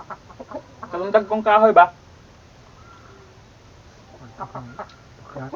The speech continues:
Speaker 2: pagkata sila, ano, pagkata.
Speaker 1: Hmm.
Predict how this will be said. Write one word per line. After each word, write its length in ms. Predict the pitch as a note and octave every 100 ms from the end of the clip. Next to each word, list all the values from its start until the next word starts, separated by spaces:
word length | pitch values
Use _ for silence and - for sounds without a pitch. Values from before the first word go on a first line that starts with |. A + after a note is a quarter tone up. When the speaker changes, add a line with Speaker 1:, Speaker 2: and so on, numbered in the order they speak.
| B2
Speaker 2:
pagkata 420 | A#2+ D#3 B2+ C#3 A#2+
sila, 300 | C3+ B2 D#3+
ano, 220 | A#2+ B2 B2 C3
pagkata. 420 | - C3 - C3+ - - - - - - - - B3
Speaker 1:
Hmm. 500 | C3+ G#3+ D#4+ -